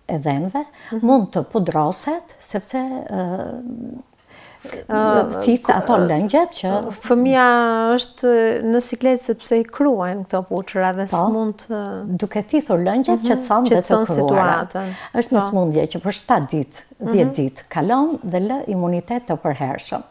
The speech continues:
Speaker 2: Po.
Speaker 1: Ë, e rëndësishme është të vlerësoj ngjyrën e, e, e kësaj egzanteme.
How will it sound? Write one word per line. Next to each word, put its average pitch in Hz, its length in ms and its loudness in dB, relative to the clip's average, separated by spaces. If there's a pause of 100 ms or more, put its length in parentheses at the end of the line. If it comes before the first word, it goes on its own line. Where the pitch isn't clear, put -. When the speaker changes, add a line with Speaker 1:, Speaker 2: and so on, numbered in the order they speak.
(220)
Speaker 2:
Po. 196 60 -2
Speaker 1:
Ë, 190 1040 -2
e 202 100 2
rëndësishme 233 760 0
është - 260 -10
të 202 120 2 (440)
vlerësoj 190 640 2
ngjyrën 190 880 4
e, 185 140 2 (240)
e, 170 240 0 (600)
e 156 260 0
kësaj 151 420 -2
egzanteme. 165 680 0